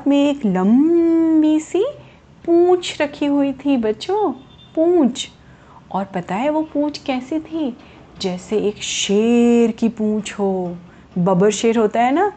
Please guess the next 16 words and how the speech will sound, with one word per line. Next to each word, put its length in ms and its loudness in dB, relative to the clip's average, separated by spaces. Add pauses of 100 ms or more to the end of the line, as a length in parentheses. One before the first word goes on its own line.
(260)
लायन 500 2
जो 140 0
होता 220 -2
है 80 -2
मैजेस्टिक 640 -4
सा, 240 -10 (300)
जंगल 360 -2
का 140 -4
राजा। 500 -6 (1080)
अब 220 -2
उसके 300 0
दिमाग 600 0
में 200 0
ये, 380 4 (180)
अ, 180 -2
कन्फ्यूजन 760 -4